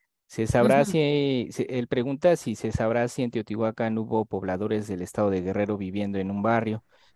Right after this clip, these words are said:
Speaker 1: Gracias y felicitaciones a la ponente. ¿Usted tendrá información a-, al respecto, arqueóloga?"
Speaker 2: Pues mira, eso le toca a, ahora sí a los
Speaker 1: Ajá.
Speaker 2: que quedan de, de, de responsables de, de,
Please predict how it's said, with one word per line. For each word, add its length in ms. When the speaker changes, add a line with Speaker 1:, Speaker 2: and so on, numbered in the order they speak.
Speaker 1:
Gracias 500
y 80
felicitaciones 840
a 20
la 100
ponente. 480
¿Usted 220
tendrá 420
información 680
a-, 100
al 80
respecto, 480
arqueóloga?" 420
Speaker 2:
Pues 180
mira, 320
eso 200
le 160
toca 600
a, 640
ahora 240
sí 180
a 60
los 160
Speaker 1:
Ajá. 80
Speaker 2:
que 160
quedan 400
de, 240
de, 540
de 100
responsables 960
de, 260
de, 340